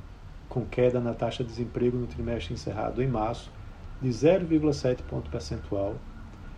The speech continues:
em relação ao trimestre encerrado em fevereiro e de quatro vírgula três pontos percentuais em um ano, um aumento de quatro milhões de pessoas empregadas. A recuperação do setor de serviços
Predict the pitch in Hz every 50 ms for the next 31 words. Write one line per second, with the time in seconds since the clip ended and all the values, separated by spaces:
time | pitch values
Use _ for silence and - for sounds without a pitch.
0 | - - 117 113 117 117 107 95 - - 135 135 127 113 - - 120 113 107 107
1 | 104 - - 120 - - - - - - - - - - - 113 101 - 113 98
2 | 104 101 101 101 92 - 117 110 135 156 139 113 104 107 113 139 139 - - -
3 | - - - - - - - - - - - - - - 151 139 143 165 - -
4 | - - - 165 185 208 202 - - - 151 151 165 170 156 160 151 135 139 -
5 | 123 127 131 131 127 - - - 143 147 143 139 - 139 135 - - 147 143 -
6 | - 104 104 104 107 117 - - - - - - 147 160 175 185 175 135 123 131
7 | 135 131 120 104 92 90 - - - - - - - - - 120 120 123 120 110
8 | 104 110 120 123 127 123 - 117 117 110 - - 131 135 156 156 - - 143 147
9 | 135 107 110 113 120 131 135 135 127 - 123 - 127 104 - - - 113 110 107
10 | 113 113 - - 131 127 104 92 90 90 92 92 - - - - - - - -
11 | - - - - - - - - - - - 107 120 123 - 147 135 131 120 -
12 | - 139 135 - - 123 - 131 123 - - 127 98 95 - 120 139 135 - -
13 | - - -